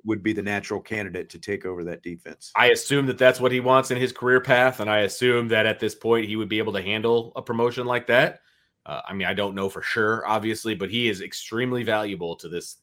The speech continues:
Speaker 2: team. Extremely
Speaker 1: But
Speaker 2: valuable.
Speaker 1: Marcus, Mar-, Marcus Freeman,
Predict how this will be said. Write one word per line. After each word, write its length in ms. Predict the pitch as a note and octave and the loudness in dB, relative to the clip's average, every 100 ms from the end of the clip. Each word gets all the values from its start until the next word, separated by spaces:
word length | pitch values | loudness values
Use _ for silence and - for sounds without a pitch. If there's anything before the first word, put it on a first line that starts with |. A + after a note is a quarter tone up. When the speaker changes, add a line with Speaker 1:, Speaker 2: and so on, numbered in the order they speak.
| _ | _
Speaker 2:
team. 260 | F2+ D#2 B1+ _ _ _ _ | -14 -14 -16 _ _ _ _
Extremely 680 | F2 - - F2 G2+ F#2 D#2+ | -20 -20 -14 -6 -6 -6 -8
Speaker 1:
But 120 | D2+ | -8
Speaker 2:
valuable. 200 | C#2 D#3 | 0 10
Speaker 1:
Marcus, 380 | F#3 F3 C#3 - | 10 10 4 -2
Mar-, 280 | - G3 G#3 | 4 4 6
Marcus 400 | F#3 G3+ F3 E3+ | 8 10 8 6
Freeman, 540 | F#3+ F3 D3 B2+ A#2+ | 6 8 6 0 -6